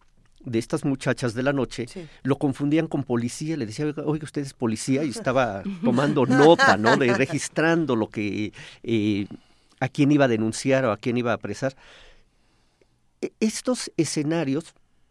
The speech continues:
Speaker 1: son los que alimentan una, un imaginario y una cultura popular que yo en este momento no veo con tanta inde-, intensidad.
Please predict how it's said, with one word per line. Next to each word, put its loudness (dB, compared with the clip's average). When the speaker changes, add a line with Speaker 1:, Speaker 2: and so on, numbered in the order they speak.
Speaker 1:
son 4
los 2
que -2
alimentan 0
una, 0
un 0
imaginario 0
y 0
una -2
cultura -4
popular -4
que 4
yo 4
en 4
este -4
momento 0
no 0
veo 2
con -6
tanta -2
inde-, -4
intensidad. -4